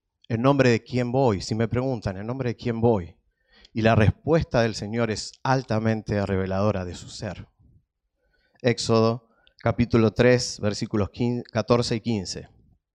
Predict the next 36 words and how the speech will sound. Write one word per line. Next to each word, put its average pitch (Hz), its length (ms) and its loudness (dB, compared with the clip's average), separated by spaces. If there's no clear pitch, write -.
Y 113 100 -6
Dios 123 220 6
dijo 131 320 2
a 113 80 4
Moisés, 98 800 -4
"Yo 135 260 4
soy 107 560 2
el 113 160 -6
que 101 120 -4
soy". 85 480 -6
Y 107 120 2
añadió, 110 640 2
"Así 113 340 0
dirás 135 420 4
a 123 60 2
los 104 220 -2
hijos 110 240 -4
de 104 80 -8
Israel, 95 500 -10
yo 120 280 2
soy, 107 560 0
me 120 200 -4
ha 120 60 4
enviado 107 460 4
a 101 60 0
vosotros". - 840 -8
Y 165 60 -12
más 113 220 -2
adelante 107 480 2
dice, 98 460 -8
"Este 117 380 2
es 110 100 -2
mi 104 140 -4
nombre 123 400 4
para 107 200 2
siempre, 101 580 -8